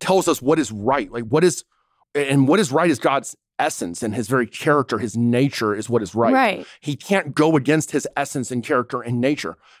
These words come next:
Speaker 1: God is not evil. God is not the, the primary direct cause of evil in the world. And we know that not because I get to decide, but because Scripture declares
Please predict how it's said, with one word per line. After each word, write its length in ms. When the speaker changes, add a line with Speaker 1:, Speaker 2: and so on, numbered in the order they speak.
Speaker 1:
God 280
is 140
not 280
evil. 420
God 260
is 140
not 240
the, 180
the 360
primary 720
direct 720
cause 560
of 120
evil 300
in 60
the 60
world. 280
And 120
we 100
know 220
that 160
not 200
because 260
I 80
get 160
to 80
decide, 400
but 80
because 240
Scripture 480
declares 680